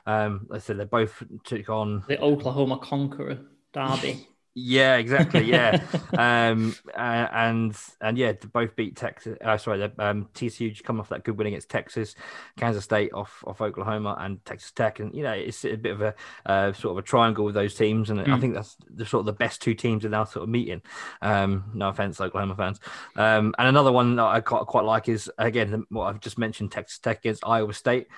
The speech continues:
Speaker 2: Mm.
Speaker 1: Um, Iowa State had a abysmal start to the season. They lost against the, the Raging Cajuns week one.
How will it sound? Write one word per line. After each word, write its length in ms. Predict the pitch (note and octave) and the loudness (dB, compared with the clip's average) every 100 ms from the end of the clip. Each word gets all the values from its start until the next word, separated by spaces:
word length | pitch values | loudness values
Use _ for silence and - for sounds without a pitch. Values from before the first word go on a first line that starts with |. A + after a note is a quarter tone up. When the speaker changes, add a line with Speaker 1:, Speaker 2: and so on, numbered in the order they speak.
| - - | -18 2
Speaker 2:
Mm. 220 | A2 A2 | 6 6
Speaker 1:
Um, 280 | G#2+ G2+ G#2 - | 4 0 -4 -6
Iowa 240 | A#2 A#2 G#2 | 0 2 0
State 240 | - A#2 | 0 -2
had 120 | G2+ | 0
a 100 | G#2 G2+ _ - A2+ | -4 -6 _ -12 -6
abysmal 500 | G#2 G#2 B2+ - G#2 | -6 0 0 0 -8
start 460 | - A#2 G#2 - | -4 0 0 -2
to 100 | - | -10
the 180 | G#2+ G#2 | -10 -10
season. 380 | G#2 - G#2+ A2 | -8 -6 -4 -4
They 80 | G#2+ | -2
lost 240 | G#2+ - | -4 -6
against 320 | G#2 G2+ F2 | -8 -8 -8
the, 300 | - G#2 G2+ G2 | -8 -4 -4 -6
the 80 | |
Raging 320 | G2+ A2 G2 F#2+ | -6 -6 -6 -4
Cajuns 420 | A2 G#2+ G#2+ G2+ | -4 -2 -4 -6
week 280 | G#2 G2+ - | -6 -6 -2
one. 240 | A#2 A#2+ | -2 -2